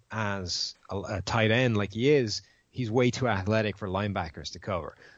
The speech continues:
But you can't really treat him as a receiver and put a defensive back on him because he will just destroy that guy in the run game. Now, Aaron Hernandez gave you the same kind of problem, but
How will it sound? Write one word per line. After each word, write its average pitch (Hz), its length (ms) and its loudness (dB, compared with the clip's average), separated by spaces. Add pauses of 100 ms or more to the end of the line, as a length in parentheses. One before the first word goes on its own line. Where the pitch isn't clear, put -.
But 120 140 -2
you 107 80 -4
can't 156 380 0
really 120 200 2
treat 127 280 2
him 110 360 2
as 101 180 -4
a 101 40 -4
receiver 110 600 0
and 92 220 -6
put 117 140 -4
a 101 40 -4
defensive 120 500 0
back 98 260 -4
on 95 140 -2
him 90 80 -6
because 92 260 -4
he 110 80 -2
will 104 100 -2
just 98 220 -4
destroy 123 480 2
that 98 180 2
guy 101 180 -2
in 90 100 -4
the 87 80 -4
run 123 300 2
game. 67 260 -6 (560)
Now, 127 320 0 (160)
Aaron 143 240 2
Hernandez 123 540 -2
gave 117 260 0
you 110 80 -2
the 95 80 -6
same 117 280 0
kind 117 300 0
of 92 140 -4
problem, 107 640 0 (100)
but 107 180 0